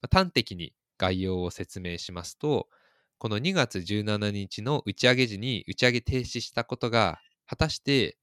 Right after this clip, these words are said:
中止と呼ぶのか、それとも失敗と呼ぶのかっていうのを、記者さんとその岡田マネージャーとの間で議論されていたんですね。で、どうやら共同通信社の記者さんはこの時に岡田さんに失敗だと、今回の話は、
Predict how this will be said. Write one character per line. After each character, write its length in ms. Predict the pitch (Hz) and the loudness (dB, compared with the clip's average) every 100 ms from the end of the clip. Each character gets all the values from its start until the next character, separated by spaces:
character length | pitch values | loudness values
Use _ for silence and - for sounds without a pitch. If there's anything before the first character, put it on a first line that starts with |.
| _ | _
中 160 | - 156 | 0 2
止 180 | - | 2
と 80 | - | 4
呼 140 | 143 131 | 6 6
ぶ 80 | |
の 100 | 98 | 0
か、 240 | 78 71 - _ _ _ _ | -4 -4 -6 _ _ _ _
そ 120 | - | 0
れ 100 | 143 | 2
と 100 | 151 | 2
も 100 | 131 | -2
失 180 | 92 - _ | -4 -8 _
敗 180 | 151 151 | 0 2
と 100 | 147 | 2
呼 80 | 151 | 0
ぶ 80 | |
の 120 | 147 98 | -2 -4
か 180 | 76 | -6
っ 60 | 60 _ | -8 _
て 80 | 156 | -2
い 40 | |
う 20 | |
の 120 | 180 95 | -2 -2
を、 60 | - _ _ _ _ - | -8 _ _ _ _ -10
記 100 | - | -4
者 120 | 104 | -4
さ 160 | 92 | -4
ん 100 | 85 | -8
と 280 | - 160 - - | 0 2 2 -4
そ 120 | - | -14
の 60 | 80 | -4
岡 160 | 107 | 0
田 80 | 98 | 0
マ 80 | 98 | 0
ネ 120 | 113 | 0
ー 40 | 98 | 0
ジ 80 | |
ャ 60 | 78 | -4
ー 20 | |
と 120 | - | -6
の 60 | 80 | -8
間 180 | 87 143 | 0 2
で 100 | 120 | 4
議 100 | 120 | 4
論 140 | 90 | 2
さ 120 | - | -4
れ 80 | 80 | -8
て 100 | 80 | -8
い 80 | 80 | -8
た 100 | 82 | -8
ん 60 | 69 | -10
で 80 | |
す 100 | - | -12
ね。 180 | 87 104 _ _ _ _ _ | -12 -12 _ _ _ _ _
で、 80 | 120 | -2
ど 160 | 180 | 2
う 60 | 196 | 4
や 100 | 139 | 4
ら 320 | 170 160 104 - | 4 2 0 -4
共 180 | - 135 | -2 0
同 140 | 139 | 0
通 240 | 127 - 131 | 0 -2 -2
信 240 | - 131 | -2 -4
社 160 | - 117 | -2 -4
の 80 | |
記 120 | 113 - | -4 -4
者 120 | 123 | -4
さ 160 | 117 | -2
ん 80 | 113 | -2
は 100 | 120 | -4
こ 100 | - | -4
の 100 | 131 | -4
時 260 | 120 131 131 | -4 -6 -4
に 300 | 165 135 - _ _ _ - | -2 -2 -4 _ _ _ -16
岡 180 | - 123 | 0 2
田 120 | 120 | 4
さ 180 | 127 120 | 2 -2
ん 100 | 147 | -2
に 180 | 156 - | -6 -6
失 200 | - - | -8 -2
敗 180 | - 151 | 2 2
だ 100 | 147 | 2
と、 200 | - - _ _ _ | -2 -10 _ _ _
今 200 | 107 98 | -8 -2
回 180 | 85 76 | -2 -4
の 140 | 67 _ | -8 _
話 340 | - 80 - | -12 -10 -8
は、 120 | 76 | -8